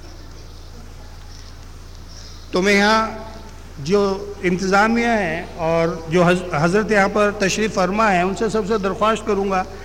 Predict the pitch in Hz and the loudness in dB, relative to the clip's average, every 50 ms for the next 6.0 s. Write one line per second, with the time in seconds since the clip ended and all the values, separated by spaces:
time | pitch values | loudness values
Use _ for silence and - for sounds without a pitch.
0 | - - - - 220 220 196 202 185 185 185 190 208 208 214 208 196 190 - 180 | -14 -6 0 2 2 2 2 2 2 4 4 4 4 2 0 0 -2 -2 -2 0
1 | 180 170 170 160 160 156 147 139 - 143 123 113 113 110 104 101 98 - - - | 0 0 2 2 4 2 2 2 0 -4 -4 -4 -6 -6 -8 -8 -10 -12 -14 -14
2 | - - - - - - - - - - - - - - - - - - - - | -16 -16 -16 -16 -16 -16 -16 -16 -16 -16 -16 -16 -16 -18 -18 -16 -16 -16 -14 -4
3 | - 190 202 233 247 254 220 - - - - - - - - - 151 143 190 226 | 2 6 8 8 8 8 6 2 -4 -6 -8 -8 -10 -10 -10 -8 -2 2 2 4
4 | 247 233 - 277 262 247 220 240 233 233 226 226 214 - - - - 165 175 175 | 4 4 2 2 2 2 4 4 4 4 4 2 2 -2 -8 -6 -2 0 2 4
5 | 233 254 - - 202 175 202 240 240 208 170 156 143 139 117 - 135 123 123 | 4 2 2 2 2 4 4 4 4 6 6 6 4 4 2 0 -6 -6 -6